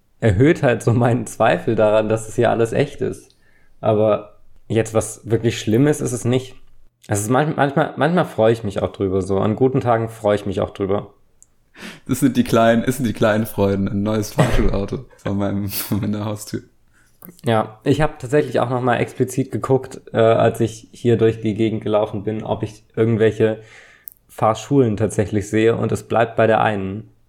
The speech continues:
Speaker 2: Aber ist nicht auch so ein, also so ein Fahrschulauto, das ist ja eine fahrende Werbung. Es sei denn, sie bauen keinen Unfall, dann ist es nicht so eine gute Werbung,
Speaker 1: Aber
Speaker 2: glaub ich.
Speaker 1: anscheinend, anscheinend bin ja ich die Zielgruppe.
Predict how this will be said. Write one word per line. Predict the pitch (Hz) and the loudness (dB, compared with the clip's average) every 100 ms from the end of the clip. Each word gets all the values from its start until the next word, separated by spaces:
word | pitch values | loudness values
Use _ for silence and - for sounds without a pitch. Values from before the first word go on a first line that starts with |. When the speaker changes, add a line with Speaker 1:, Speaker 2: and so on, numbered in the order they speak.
| _ _ _ - | _ _ _ -4
Speaker 2:
Aber | 107 113 | 0 2
ist | - - | 0 0
nicht | 143 - | -2 0
auch | 123 | -6
so | - 117 | -2 -2
ein, | 113 | -2
also | - 107 | -2 -2
so | 107 | -2
ein | 110 | -2
Fahrschulauto, | 110 117 117 127 123 117 - 113 110 _ _ _ _ _ - | -2 -2 -2 -4 -2 -4 -4 -6 -8 _ _ _ _ _ -10
das | 110 | -6
ist | 117 | -4
ja | 120 | 0
eine | 117 | 0
fahrende | - 123 127 131 123 | 0 0 0 0 0
Werbung. | 113 113 98 - 98 107 _ _ _ _ _ _ | 0 0 -2 -4 -8 -10 _ _ _ _ _ _
Es | 120 - | -2 2
sei | 127 | 4
denn, | 139 135 | 4 4
sie | 120 | 2
bauen | 123 123 | 4 2
keinen | 120 117 | 2 0
Unfall, | 117 113 - 98 | 0 0 0 2
dann | 110 | 4
ist | 123 | 4
es | 131 - | 2 0
nicht | 120 120 | 2 2
so | - | 0
eine | 101 | -4
gute | 101 101 101 | -2 -4 -2
Werbung, | 101 101 | 0 2
Speaker 1:
Aber | 123 | 2
Speaker 2:
glaub | - 123 | 2 0
ich. | |
Speaker 1:
anscheinend, | - 143 143 - | 0 0 -2 -4
anscheinend | 117 123 135 143 143 - | -6 -2 0 0 -2 2
bin | 135 | 4
ja | 127 | 4
ich | 123 127 | 2 0
die | 120 | -2
Zielgruppe. | - 170 175 101 98 101 107 | 0 0 2 0 0 0 -2